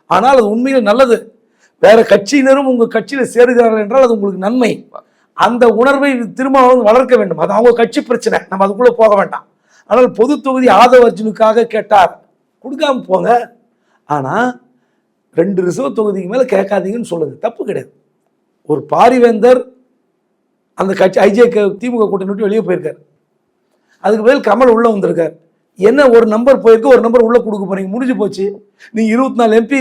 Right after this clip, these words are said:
திமுக ஜெயிச்சிருக்கு, நீங்க அதிகமா வெற்றி பெற வேண்டும். காங்கிரஸ்ல குறைக்கணும், கம்யூனிஸ்ட்ல குறைக்கணும், இன்னும் எல்லாம் கொ-, என்ன பண்ண போறீங்க? நீங்க உங்க கதிர் ஆனந்த் ஒரு மு-, அமைச்சருடைய மகன் வெற்றி பெற வேண்டும், முன்னாள் அமைச்சர் பொன்முடி,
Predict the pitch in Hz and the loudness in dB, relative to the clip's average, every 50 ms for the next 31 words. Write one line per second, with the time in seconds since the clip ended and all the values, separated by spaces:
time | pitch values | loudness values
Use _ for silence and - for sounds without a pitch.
0 | 247 - - 254 247 233 220 208 208 170 202 208 202 - 196 180 170 180 185 185 | -4 -4 -4 -4 -4 -2 -2 -2 0 0 0 0 0 -2 -8 -8 -6 -6 -6 -6
1 | - - _ _ _ _ _ _ _ _ - 220 247 233 214 208 226 269 269 294 | -6 -8 _ _ _ _ _ _ _ _ -6 -4 -2 0 0 0 0 2 2 4
2 | 294 277 254 233 226 - 254 214 226 233 220 214 202 196 214 202 170 127 - _ | 4 4 4 4 2 0 -2 0 0 0 0 0 -2 -4 -6 -8 -8 -12 -16 _
3 | _ _ _ _ - 214 247 254 247 233 220 226 233 220 214 214 196 - 208 226 | _ _ _ _ 0 0 2 2 2 0 0 0 -2 -2 -2 -2 -4 -4 -2 -2
4 | 240 240 247 247 254 247 262 262 254 - _ _ _ _ _ _ _ - 240 247 | -2 -2 -4 -6 -4 -4 -4 -6 -8 -14 _ _ _ _ _ _ _ -6 -4 -4
5 | 247 208 - - 220 - - 233 247 247 240 240 247 254 247 247 262 294 - _ | -4 -4 -4 -4 -6 -4 0 -2 -2 -2 -2 -4 -4 -4 -4 -4 -8 -8 -10 _
6 | _ _ _ _ 440 226 226 226 226 226 240 254 240 240 - - 208 240 269 294 | _ _ _ _ -8 -6 -4 -2 -2 0 0 -2 -4 -6 -8 -8 -8 -4 -4 -4
7 | 247 226 226 226 202 214 202 190 190 202 208 208 _ _ _ _ _ _ _ _ | -2 -2 -2 -2 -2 -2 -4 -4 -4 -8 -10 -12 _ _ _ _ _ _ _ _
8 | _ - 202 214 214 208 208 208 208 202 196 190 190 202 226 233 254 247 226 220 | _ -4 -2 0 0 0 0 0 0 0 0 0 0 0 0 2 2 2 2 2
9 | 214 208 202 226 233 - - - _ _ _ _ _ 190 196 202 196 202 214 254 | 0 0 0 0 0 0 -4 -18 _ _ _ _ _ 0 0 0 0 0 -4 -2
10 | - 190 220 226 - 226 214 196 202 196 190 185 196 214 220 254 - 202 190 - | -2 0 -2 0 2 2 2 2 2 0 0 0 -2 -2 -6 -6 -6 -8 -6 -4
11 | 226 180 190 175 175 175 170 170 180 180 _ _ _ _ _ _ _ _ _ _ | -2 -2 -2 0 -2 -2 -4 -6 -6 -6 _ _ _ _ _ _ _ _ _ _
12 | _ _ _ _ _ _ _ 208 247 247 247 240 233 226 220 - 220 208 - - | _ _ _ _ _ _ _ 0 4 6 6 6 6 4 2 2 0 0 2 2
13 | 220 233 240 240 247 226 220 | 0 2 2 2 0 0 -2